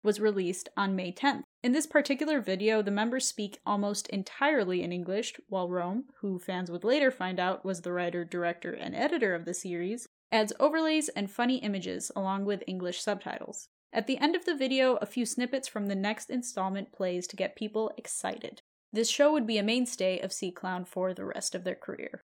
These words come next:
The views on these videos are actually pretty great. They're in the hundreds of thousands, and we feel like this makes a lot of sense as they had so many overseas fans.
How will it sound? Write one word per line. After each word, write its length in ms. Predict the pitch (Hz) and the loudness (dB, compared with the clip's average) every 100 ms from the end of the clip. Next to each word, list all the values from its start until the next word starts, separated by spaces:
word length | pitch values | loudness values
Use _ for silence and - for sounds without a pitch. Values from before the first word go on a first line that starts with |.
| _ | _
The 100 | 220 | -2
views 300 | 233 254 320 | 2 4 4
on 160 | 349 349 | 4 4
these 300 | 311 294 - | 4 2 -2
videos 480 | 277 285 311 320 311 - | -2 2 4 4 2 4
are 300 | 208 202 - | 6 6 4
actually 360 | 226 - 302 | 2 2 0
pretty 240 | 269 226 202 | 0 0 -2
great. 520 | 180 170 180 247 262 | -4 -2 0 0 0
They're 140 | 196 | -2
in 180 | - 202 | 0 0
the 160 | 196 180 | 0 -4
hundreds 540 | - 208 202 233 214 | -6 -6 -2 -2 -2
of 220 | 233 170 | -6 -8
thousands, 760 | - 180 180 190 247 285 302 - | -4 -2 0 -2 -2 -2 -2 -4
and 240 | 220 208 196 | 0 0 0
we 120 | 220 | 0
feel 180 | 277 302 | 4 4
like 160 | 311 | 4
this 160 | 226 220 | 2 -2
makes 180 | 196 196 | -4 -4
a 60 | |
lot 160 | 180 180 | -2 -2
of 80 | 175 | -4
sense 400 | - 190 196 - | -4 -4 -4 -2
as 380 | 190 185 180 - | 0 0 -2 -2
they 140 | 190 | 0
had 200 | 185 180 | 0 -2
so 400 | - - 233 220 | -4 0 2 2
many 320 | 196 190 180 | 2 -2 -2
overseas 580 | - 180 - - 71 - | -4 -4 -6 -8 -12 -10
fans. 480 | - - - - | -12 -10 -12 -14